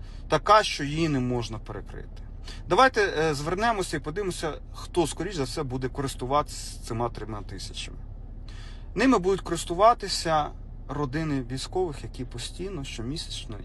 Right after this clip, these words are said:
їздять, е, до Краматорська, до Харкова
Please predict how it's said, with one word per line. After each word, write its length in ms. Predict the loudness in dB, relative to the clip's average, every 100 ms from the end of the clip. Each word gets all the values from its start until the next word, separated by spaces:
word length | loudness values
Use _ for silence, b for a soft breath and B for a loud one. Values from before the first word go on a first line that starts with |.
| -8
їздять, 580 | -4 -4 -4 -6 -8 -8 B B B -6
е, 320 | 0 2 2
до 180 | 0 -4
Краматорська, 720 | -2 -2 -2 -6 -8 -10 -10
до 180 | -8 -8
Харкова 600 | -6 -6 -6 -8 -10 -10